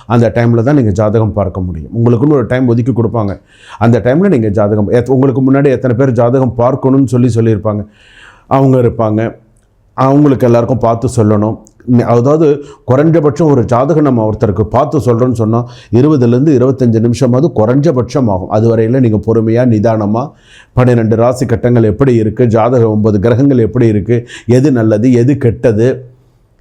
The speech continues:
கெடுதலான விஷயங்கள் என்ன, உங்களுக்கு கெடுதலான கிழமை என்ன, உங்களுக்கு கெடுதலான நட்சத்திரம் என்ன, கெடுதலான கிழமை என்ன, உங்களுக்கு என்னென்னதெல்லாம் நல்லது, எது எதெல்லாம் கெட்டு, கெடுதல், என்னென்ன சுவாமிக்கு நீங்க பரிகாரம்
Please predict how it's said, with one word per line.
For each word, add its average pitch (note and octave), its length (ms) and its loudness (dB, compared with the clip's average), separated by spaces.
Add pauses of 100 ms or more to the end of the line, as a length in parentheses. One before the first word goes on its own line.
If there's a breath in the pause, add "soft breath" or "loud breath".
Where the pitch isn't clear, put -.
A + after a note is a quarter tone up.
(180)
கெடுதலான D3+ 400 2
விஷயங்கள் A#2 420 2
என்ன, B2 200 0
உங்களுக்கு A#2 440 0
கெடுதலான C3 440 0
கிழமை A#2+ 360 0
என்ன, A#2 180 0
உங்களுக்கு A#2+ 400 0
கெடுதலான B2+ 340 0
நட்சத்திரம் A2 440 0
என்ன, A2+ 120 0
கெடுதலான B2+ 480 0
கிழமை A#2 360 0
என்ன, A#2+ 280 -2 (260 loud breath)
உங்களுக்கு A#2+ 420 2
என்னென்னதெல்லாம் B2 520 2
நல்லது, A2+ 500 2
எது B2 240 2
எதெல்லாம் A#2+ 240 0
கெட்டு, A2 320 0
கெடுதல், A#2+ 380 2
என்னென்ன C3 360 2
சுவாமிக்கு B2+ 420 0
நீங்க A#2 160 0
பரிகாரம் A#2 480 0